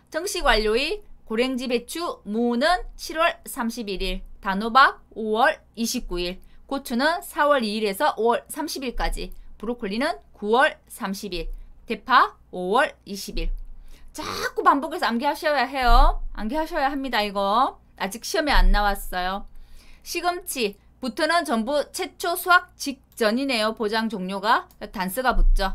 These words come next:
시금치는 이듬해 일월 십오 일, 당근은 이듬해 이월 이십구 일, 메밀 십일월 이십 일.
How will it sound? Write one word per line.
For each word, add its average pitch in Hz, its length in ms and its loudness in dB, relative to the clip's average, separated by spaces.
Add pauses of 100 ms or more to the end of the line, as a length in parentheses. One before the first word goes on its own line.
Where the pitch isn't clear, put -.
시금치는 254 720 0
이듬해 190 480 -4
일월 233 280 0
십오 185 300 -8
일, 165 180 -8 (280)
당근은 196 480 -4
이듬해 196 440 -6
이월 285 360 2
이십구 180 420 -8
일, 170 200 -8 (360)
메밀 247 460 -2 (160)
십일월 311 600 0 (200)
이십 208 320 -8
일. 175 140 -6